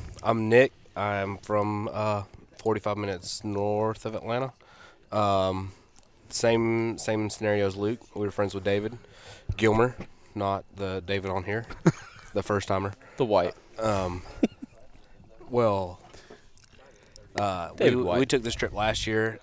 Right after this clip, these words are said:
Speaker 1: Uh, it was only five of us last year. Um, we went with another, with, uh,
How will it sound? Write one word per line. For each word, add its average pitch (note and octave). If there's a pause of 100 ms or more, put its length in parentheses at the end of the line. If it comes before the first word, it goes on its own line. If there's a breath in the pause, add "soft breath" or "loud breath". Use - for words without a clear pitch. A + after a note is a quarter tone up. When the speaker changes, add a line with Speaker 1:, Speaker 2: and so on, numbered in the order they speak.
Speaker 1:
Uh, G2+
it G#2+
was G#2+
only G#2
five G2+
of F#2
us F#2
last F#2+
year. F2+ (520 soft breath)
Um, F#2
we A2+
went B2
with G#2
another, G#2
with, G#2
uh, G2+